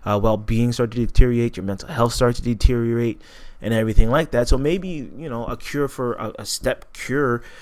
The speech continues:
for our mental health is making ourselves a priority and learning how to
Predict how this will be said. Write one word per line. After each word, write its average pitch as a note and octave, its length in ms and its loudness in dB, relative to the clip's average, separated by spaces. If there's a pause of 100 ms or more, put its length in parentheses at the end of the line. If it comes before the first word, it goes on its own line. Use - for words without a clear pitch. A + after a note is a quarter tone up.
(200)
for A#2 400 0
our A2 160 0
mental A2 300 -4
health F3 180 -2
is A#2 140 0
making A#2 260 0
ourselves D3 640 2 (140)
a C3 60 0
priority D#3+ 720 4 (800)
and A#2+ 300 2
learning C#3 380 4
how B2+ 420 0
to A#2+ 400 -6